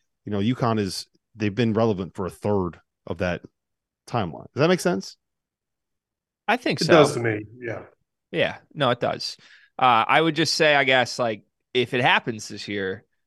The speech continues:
Speaker 2: then now we are talking two eras,
Speaker 1: Mm-hmm.
Speaker 2: though. And then that's where, like, it becomes
Speaker 1: Mm-hmm.
Speaker 2: harder to separate them from that, uh, tier, right? Because there aren't programs that can span multiple eras like this. We'll see. Um, it kinda, like, comparing it to Villanova, to me, it's kinda like,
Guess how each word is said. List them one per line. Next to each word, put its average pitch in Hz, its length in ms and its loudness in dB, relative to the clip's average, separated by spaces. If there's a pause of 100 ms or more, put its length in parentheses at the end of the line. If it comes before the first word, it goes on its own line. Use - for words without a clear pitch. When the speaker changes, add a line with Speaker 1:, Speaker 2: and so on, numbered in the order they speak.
(260)
Speaker 2:
then 135 200 0
now 156 180 4
we 131 120 6
are 147 140 4
talking 104 380 -8
two 98 220 -6
eras, 85 320 -6
Speaker 1:
Mm-hmm. 123 80 -6
Speaker 2:
though. 60 180 -6 (220)
And 113 100 -8
then 123 120 -4
that's 139 300 -2
where, 143 220 2
like, 120 240 0
it 123 160 -4
becomes 127 380 -2
Speaker 1:
Mm-hmm. - 80 -6
Speaker 2:
harder 117 320 -2
to 110 180 -10
separate 110 560 -4
them 104 260 -12
from 113 380 -4
that, 101 320 -8 (180)
uh, 98 380 4
tier, - 460 -4
right? 107 220 0
Because 107 240 -8
there 110 100 2
aren't 120 240 2
programs 98 540 -4
that 101 100 -8
can 98 400 -14 (140)
span 95 360 -8
multiple 110 300 -6
eras 156 260 -2
like 101 160 -12
this. - 240 -14
We'll 123 100 -2
see. - 280 -2 (420)
Um, 113 480 4 (120)
it 165 120 0
kinda, 247 400 4
like, 196 240 2
comparing 233 400 -2
it 214 100 -4
to 180 80 -6
Villanova, 160 560 -2
to 262 140 -12
me, 294 200 -12
it's - 140 -8
kinda 165 240 -2
like, 135 480 0